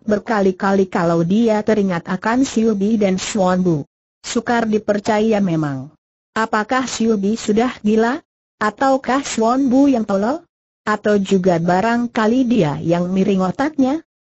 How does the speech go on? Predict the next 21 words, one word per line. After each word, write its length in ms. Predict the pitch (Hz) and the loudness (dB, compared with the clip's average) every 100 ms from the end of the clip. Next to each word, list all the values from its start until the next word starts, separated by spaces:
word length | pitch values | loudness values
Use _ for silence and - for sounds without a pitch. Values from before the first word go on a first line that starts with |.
| _ - | _ -6
Gadis 480 | 196 208 202 240 - | 0 2 2 0 -2
itu 320 | 254 - 269 | -6 0 2
dulu 320 | 233 320 247 | 2 2 2
bersumpah 560 | 196 180 247 208 170 170 - | 0 0 0 0 -2 -6 -4
untuk 400 | 196 202 214 208 | -4 -4 -4 0
memusuhi 640 | 196 202 208 285 262 285 | 2 0 0 0 0 -2
pendekar 480 | 233 180 165 226 240 | -2 -2 0 0 0
buta 400 | 196 202 - 196 | 0 -2 -2 -4
sekeluarga. 880 | - 240 165 165 170 180 170 135 156 _ _ _ | -4 -4 -2 -2 -2 -2 -4 -6 -12 _ _ _
Kemudian 640 | - 233 226 220 226 226 220 | 0 4 4 4 4 2 0
gadis 480 | 190 196 208 - 247 | 0 2 0 -2 -4
itu 320 | 262 214 208 | -4 -2 0
berhasil 640 | 196 185 208 - 262 254 | 0 0 -2 0 2 4
dalam 240 | 202 185 180 | 2 2 2
balas 400 | 190 208 202 214 | 2 0 0 0
dendamnya, 720 | 220 208 196 208 233 208 214 - - | 2 2 2 2 0 0 -4 -6 -2
yaitu 480 | 233 240 240 254 262 | 0 0 -2 0 2
membuntungi 720 | 262 208 214 226 233 226 277 | 2 4 4 4 2 2 4
lengan 400 | 262 208 190 185 | 4 2 0 -2
Suan 400 | - 196 180 185 | -2 0 2 2
Bu. 240 | 175 143 | 0 -2